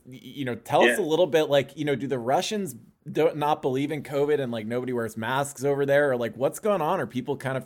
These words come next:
Speaker 1: freaked out still, or is it basically back to normal?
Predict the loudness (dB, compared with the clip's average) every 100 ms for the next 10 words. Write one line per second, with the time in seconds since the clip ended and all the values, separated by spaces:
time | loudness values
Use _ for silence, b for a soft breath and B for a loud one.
0 | -12 -12 -10 -8 -4 -2 -2 -2 2 2
1 | 2 -2 -8 -8 -8 -8 -8 -6 -6 -8
2 | -10 -8 -6 -6 -8